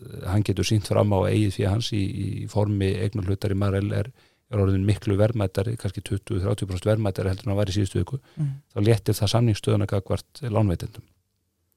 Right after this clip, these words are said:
Speaker 1: Og þetta er bara saga sem að á eftir að teikna betur upp. Þetta er efni í, í heila bók.
Speaker 2: Já.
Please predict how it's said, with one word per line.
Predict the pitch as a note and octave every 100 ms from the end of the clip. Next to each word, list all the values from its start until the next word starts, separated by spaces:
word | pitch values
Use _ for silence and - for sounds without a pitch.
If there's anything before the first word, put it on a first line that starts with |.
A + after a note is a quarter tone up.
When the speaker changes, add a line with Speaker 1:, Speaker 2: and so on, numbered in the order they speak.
| _ _ _ - - - - _
Speaker 1:
Og | -
þetta | - A2 -
er | A#2
bara | G#2
saga | - G2+ A2 A#2+
sem | A#2 A2
að | A2 G#2+ G#2 G2+
á | F2+ G2 A2
eftir | G#2 G2+
að | -
teikna | A2+ A#2+
betur | G2 G#2+ D#3
upp. | -
Þetta | F#2+ -
er | G2
efni | G2+ G#2 G#2
í, | G#2 G#2
í | G2+
heila | A2 G#2
bók. | D3+ D3+ - - _
Speaker 2:
Já. | -